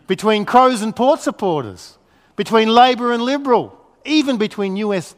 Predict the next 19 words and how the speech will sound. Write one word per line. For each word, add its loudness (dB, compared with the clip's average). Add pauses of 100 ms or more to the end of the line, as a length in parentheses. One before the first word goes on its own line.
(100)
Democrat -4 (240)
and -8
Republican, -8 (380)
which -20
is -16
pretty -12
deep -8
at -18
the -16
moment. -14 (1200)
The -8
Great 0
Divide -10 (880)
went -10
down -6
to -10
the -14
ground -14
level. -16